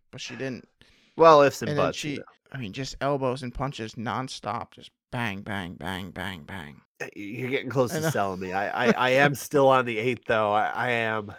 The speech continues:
Speaker 2: I'd probably have to watch it again.
Speaker 1: Like, we might, this might be the strongest eight of the
Speaker 2: Tell you
Speaker 1: year.
Speaker 2: what,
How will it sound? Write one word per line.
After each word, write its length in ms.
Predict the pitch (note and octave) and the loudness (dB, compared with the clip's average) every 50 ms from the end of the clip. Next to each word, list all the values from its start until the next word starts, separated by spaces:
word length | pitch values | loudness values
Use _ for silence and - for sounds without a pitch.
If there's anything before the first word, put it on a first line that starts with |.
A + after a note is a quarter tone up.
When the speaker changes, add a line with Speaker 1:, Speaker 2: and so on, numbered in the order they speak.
| - _ _ _ - | -20 _ _ _ -4
Speaker 2:
I'd 140 | B2 C3 B2 | -2 -2 0
probably 220 | - E3+ E3 D#3 D3+ | 2 2 4 4 4
have 100 | C#3 - | 2 0
to 80 | B2+ | -2
watch 300 | G#2+ A2 A2 A2+ - - | -2 0 0 -2 -2 -6
it 60 | G#2+ | -10
again. 400 | G2+ F#2+ G2 G2 G2 G2 F#2 F#2+ - _ _ _ _ - | -12 -10 -8 -8 -8 -10 -12 -14 -18 _ _ _ _ -2
Speaker 1:
Like, 120 | C#3+ D3 | -2 0
we 160 | D3 E3 G#3 B3 | 2 2 2 4
might, 320 | B3 A#3+ A3+ G#3+ - - | 4 4 4 2 2 2
this 220 | F3+ A3+ A#3 - | 2 2 2 0
might 320 | - G3 F#3 F3 D3 - - | -2 -2 -2 -2 -2 -4 -2
be 300 | D#3 D3+ D3+ D3 C#3 C3+ | -2 -2 -2 -2 -4 -6
the 100 | - C#3 | -6 -8
strongest 800 | - - - - - C#3+ C#3+ C#3 C#3 C#3 B2+ A#2+ - - - - - | -8 -10 -10 -8 -6 -2 -2 -2 -2 -4 -6 -10 -12 -14 -14 -12 -8
eight 280 | G#2 G#2+ A2+ F#2+ - _ _ _ _ - | -6 -6 -6 -8 -10 _ _ _ _ -6
of 160 | B2+ A#2 G2+ | -6 -6 -4
the 60 | - - | -2 0
Speaker 2:
Tell 80 | C#3+ | 2
you 120 | C3 C3 B2 | 4 4 4
Speaker 1:
year. 80 | B2 | 4
Speaker 2:
what, 180 | A#2 G#2 G2 | 2 2 -2